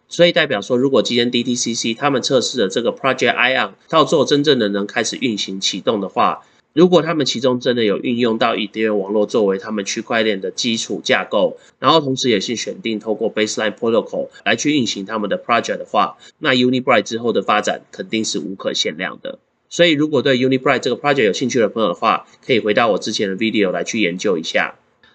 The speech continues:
虽然说比特币这一阵子的价钱大概还是在四万五到五万之间震荡，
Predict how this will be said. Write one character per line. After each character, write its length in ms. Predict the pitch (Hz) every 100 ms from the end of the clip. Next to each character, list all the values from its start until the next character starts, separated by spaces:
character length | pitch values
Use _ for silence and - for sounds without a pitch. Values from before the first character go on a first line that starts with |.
| _
虽 160 | - 196
然 80 |
说 160 | 180 185
比 120 | 135
特 160 | 110 139
币 100 | 135
这 140 | 151
一 60 | 127
阵 200 | - 123
子 140 | 117
的 100 | 104
价 240 | 101 139 107
钱 240 | - 95
大 180 | 113 120
概 200 | 117 107
还 160 | 104
是 120 | 95 110
在 200 | 117 104
四 200 | - 117
万 200 | 110 95
五 100 | -
到 180 | 107
五 120 | 92 101
万 200 | 113 101
之 140 | 104
间 300 | 101 104 104
震 200 | 123 101
荡， 260 | 95 101